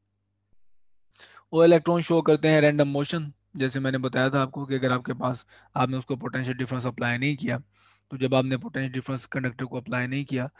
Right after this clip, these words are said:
तो उसके अंदर इलेक्ट्रिक फील्ड आपके पास ज़ीरो होगी और elect-, जो, अ,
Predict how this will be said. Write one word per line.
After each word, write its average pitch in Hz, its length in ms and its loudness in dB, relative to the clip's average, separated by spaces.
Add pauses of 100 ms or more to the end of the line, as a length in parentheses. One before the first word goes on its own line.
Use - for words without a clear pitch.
(280)
तो 135 80 -8
उसके 127 160 -8
अंदर 131 140 -2
इलेक्ट्रिक 127 320 -2
फील्ड 131 140 -2
आपके 127 200 -2
पास 123 180 -4
ज़ीरो 127 240 -6
होगी 143 320 -8 (400)
और 147 320 2 (160)
elect-, 139 480 -2
जो, 127 300 -6
अ, 123 160 -8